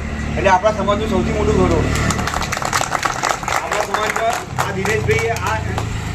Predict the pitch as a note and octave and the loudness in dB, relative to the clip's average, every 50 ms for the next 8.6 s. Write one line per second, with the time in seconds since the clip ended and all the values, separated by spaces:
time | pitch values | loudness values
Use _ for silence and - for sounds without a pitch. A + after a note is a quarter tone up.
0 | - - - F3+ G#3 G#3 F3 E3 D#3+ F3+ G3 G#3 G#3+ G#3+ G#3+ G#3+ A3 A3+ A3 G#3 | -6 -4 -4 -2 -2 -2 -2 -2 -2 2 2 2 2 2 2 2 2 2 4 4
1 | G3+ G#3+ G#3 G#3+ A3 G#3+ G#3+ A3 A3 G#3 G#3 G3 - G3 F#3+ F3 F3+ G#3 G#3 G3+ | 2 2 2 -2 -2 -2 0 0 0 0 0 -2 -2 0 0 0 0 0 -2 -2
2 | F3+ F#3+ F#3 - - A#3 G#3+ F#3+ F#3 F#3 F3+ - - - - - - - - - | -2 -4 -4 -4 -4 -4 -2 0 0 0 -2 -6 -10 -12 -12 -12 -12 -12 -8 -2
3 | - G#3+ G#3+ - E3 E3+ F#3+ G#3+ A#3 A#3 A3+ G#3+ F#3+ G#3+ A3+ A3 A#3 B3 B3 - | 0 0 2 2 2 0 2 4 6 6 6 6 4 4 4 4 4 2 0 -4
4 | - - - - - D3+ D#3 E3+ G3 A3 A3 G3+ G3 G3+ G3 F3+ F3 F3 C#3+ - | -10 -12 -14 -12 -6 -2 0 2 4 4 6 6 4 4 4 0 -2 -4 -6 -8
5 | - - - - - - - - - F3 F3+ G3 A3+ C4 B3 G#3 G#3 G#3+ G#3 G3+ | -10 -10 -10 -12 -12 -12 -10 -2 4 6 6 8 6 4 2 2 2 4 4 4
6 | G3 F#3+ F3 E3 - - - - - - - - - - - - A#3+ G#3 G3+ - | 4 4 4 2 2 -4 -10 -10 -12 -12 -12 -10 -10 -6 0 2 2 2 2 0
7 | F#3+ G3 G3 G#3 A3+ A#3 A#3 A3+ A3+ G3+ G3 G#3 G3+ G3+ F#3+ - - F3 F3 F#3+ | 0 2 4 4 6 6 4 4 2 0 2 2 2 2 0 -2 -2 -2 -2 -2
8 | - - - - - - - - - G#3+ A3+ | -2 -4 -4 -4 -4 -6 -4 0 4 4 4